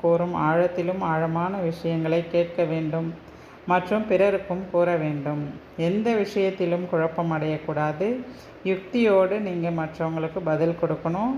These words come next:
இதுல வெட்கப்படுறதுக்கான அவசியம் இல்ல, வெட்கப்படக்கூடாது. வரதானம் சொல்றாரு, சுகஸ்வரூபமாகி ஒவ்வொரு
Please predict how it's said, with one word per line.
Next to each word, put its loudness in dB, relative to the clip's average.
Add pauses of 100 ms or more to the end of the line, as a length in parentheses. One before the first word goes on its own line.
(120)
இதுல 2
வெட்கப்படுறதுக்கான 0
அவசியம் -2
இல்ல, 0 (100)
வெட்கப்படக்கூடாது. -2 (1200)
வரதானம் 4
சொல்றாரு, 0 (240)
சுகஸ்வரூபமாகி 2 (160)
ஒவ்வொரு 0